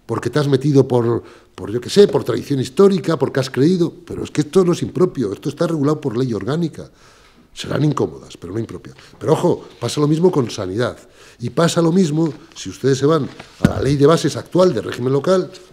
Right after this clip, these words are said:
que dice las competencias que tienen las corporaciones locales.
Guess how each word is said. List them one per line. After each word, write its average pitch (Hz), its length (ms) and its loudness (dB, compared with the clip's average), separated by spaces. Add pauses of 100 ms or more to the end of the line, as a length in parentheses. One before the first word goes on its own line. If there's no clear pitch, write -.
(420)
que - 120 -8
dice 156 720 -2
las - 300 -14 (280)
competencias 147 720 -4
que 113 120 -4
tienen 165 420 4 (600)
las - 140 2
corporaciones 175 500 4
locales. 170 480 4